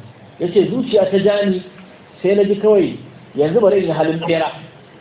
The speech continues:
Abin da ya ce kenan. Me yasa ya ce haka? Ya ce, "Bari in haura katanga makwabta, in samo ko da silinda ne in sata na gas in je in siyar. An jima in ga wani ma in je in sake saida har in tara kuɗi, in na samu kuɗaɗen kawai sai in tsere, tafi in je in kai na amsha ta asibiti."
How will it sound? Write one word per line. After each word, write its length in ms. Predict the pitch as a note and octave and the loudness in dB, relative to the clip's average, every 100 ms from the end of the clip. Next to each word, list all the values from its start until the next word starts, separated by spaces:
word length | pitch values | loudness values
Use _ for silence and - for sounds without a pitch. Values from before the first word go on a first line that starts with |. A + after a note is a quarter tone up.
| - - - - - - - | -20 -20 -20 -20 -20 -20 -10
Abin 200 | C3+ B3 | -2 2
da 60 | A3 | 2
ya 100 | G3 | 4
ce 140 | G#3 D3 | 2 0
kenan. 220 | A#2 A2 - - - | -4 -8 -14 -20 -12
Me 100 | - G#3+ | 0 2
yasa 220 | A#3+ C4 | 2 0
ya 80 | G3+ | -2
ce 60 | A3 | -2
haka? 300 | G3+ G3 - - - - - - | 0 -2 -4 -12 -20 -20 -8 -2
Ya 80 | G3 | 0
ce, 120 | A#3+ | 2
"Bari 200 | F#3+ F3 | 2 2
in 60 | A3+ | 0
haura 320 | G3 G#3+ F#3 E3+ | 2 2 2 -2
katanga 400 | E3+ F#3 F3+ F3 | -2 0 0 0
makwabta, 480 | F3+ E3 C#3+ C3 - - - - - - - - - - - | 0 -2 0 -4 -6 -16 -20 -20 -20 -20 -20 -20 -20 -20 -10
in 140 | D3+ D3+ | -8 -2
samo 320 | F#3+ G3+ G#3 G#3 | 0 2 2 2
ko 80 | |
da 180 | G#3+ F#3 | 2 2
silinda 360 | D#3+ F3+ F3 D3+ | -2 -2 0 0
ne 140 | D#3+ D3 | 0 -4
in 60 | B2+ | -4
sata 280 | B2 C#3+ | -2 0
na 60 | D3 | 0
gas 220 | C#3+ B2 C3+ | 0 -2 -4
in 100 | B2 | -4
je 80 | |
in 140 | D3 B2 | -4 -2
siyar. 200 | B2+ B2 - - - - - - - - | -4 -4 -6 -16 -20 -20 -20 -20 -8 -4
An 160 | F3 | 0
jima 220 | F#3+ F#3 C#3+ | 0 0 0
in 60 | |
ga 80 | C#3 | 2
wani 160 | D#3+ D#3+ | 2 2
ma 120 | E3 | 0
in 100 | D3 | 0
je 80 | D3+ | -2
in 40 | C#3 | -2
sake 220 | C#3 C#3 C3+ | -2 -2 -2
saida 160 | C#3 - | -2 -2
har 160 | D#3+ | -4
in 80 | D3 | -4
tara 180 | - C#3+ | 0 0
kuɗi, 160 | - C3+ | 0 -4
in 140 | D#3 | -4
na 80 | E3+ | -4
samu 220 | D#3+ C#3 | -2 -4
kuɗaɗen 360 | C#3 C#3+ C3+ B2+ | -2 -2 -2 -4
kawai 120 | D3 C3 | -4 -4
sai 80 | |
in 100 | C3+ | -6
tsere, 260 | B2 A#2 A2 | -4 -6 -6
tafi 160 | G2 G2 | -6 -6
in 80 | C3 | -4
je 60 | C3 | -4
in 100 | A#2+ | -6
kai 80 | A#2+ | -8
na 80 | G#2+ | -12
amsha 260 | G#2 A2+ | -14 -14
ta 80 | A2 | -14
asibiti." 400 | G#2 G2 G2 - | -14 -16 -20 -20